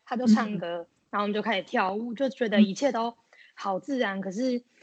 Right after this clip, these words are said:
Speaker 1: 就是真的是完全从小到大你不会想说我有一天可以体验到的。
Speaker 2: 嗯，
Speaker 1: 然后因为完全，
Speaker 2: 而且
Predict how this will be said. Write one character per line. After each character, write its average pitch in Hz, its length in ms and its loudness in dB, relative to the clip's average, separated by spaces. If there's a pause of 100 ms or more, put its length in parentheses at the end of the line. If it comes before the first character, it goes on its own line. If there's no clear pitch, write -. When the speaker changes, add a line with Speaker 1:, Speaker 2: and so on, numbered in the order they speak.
(520)
Speaker 1:
就 269 140 2
是 254 160 -2
真 262 140 0
的 247 100 0
是 220 140 0
完 196 200 0
全 190 160 -4
从 196 160 -2
小 190 160 -4
到 196 140 0
大 214 160 -2
你 170 100 -6
不 175 140 -6
会 202 260 0
想 165 280 -12
说 196 320 2
我 196 180 0
有 196 180 0
一 190 80 -2
天 190 200 -2
可 180 80 -8
以 170 100 -6
体 175 220 -14
验 170 240 -2
到 180 260 -4
的。 233 180 -8
Speaker 2:
嗯， 202 600 10
Speaker 1:
然 190 120 6
后 220 280 8
因 202 100 8
为 294 100 6
完 214 160 2
全， 214 220 -4
Speaker 2:
而 190 160 -6
且 196 80 -10